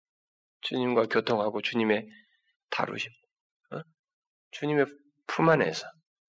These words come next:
주님의 임재 안에서 삶을 이렇게 누리는 자로 이렇게 말하는 중에 바뀌어요.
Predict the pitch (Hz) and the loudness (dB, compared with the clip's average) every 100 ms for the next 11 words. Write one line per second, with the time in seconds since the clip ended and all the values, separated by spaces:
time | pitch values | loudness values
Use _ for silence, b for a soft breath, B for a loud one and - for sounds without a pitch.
0 | _ - 143 143 143 139 147 147 127 127 | _ -2 0 6 6 6 6 6 6 4
1 | 127 123 - - - - - 151 156 156 | 2 -4 -6 -8 -6 -2 0 2 4 2
2 | 123 - _ _ - - 104 127 151 139 | 2 -2 _ _ -14 -12 -6 0 2 2
3 | 107 92 90 _ _ _ _ _ _ - | 2 -2 -4 _ _ _ _ _ _ -8
4 | 113 - - _ _ _ _ _ - 110 | -8 -10 -16 _ _ _ _ _ -2 2
5 | 117 123 113 - 98 - - - 139 90 | 4 4 2 -2 -6 -2 -2 0 -2 -2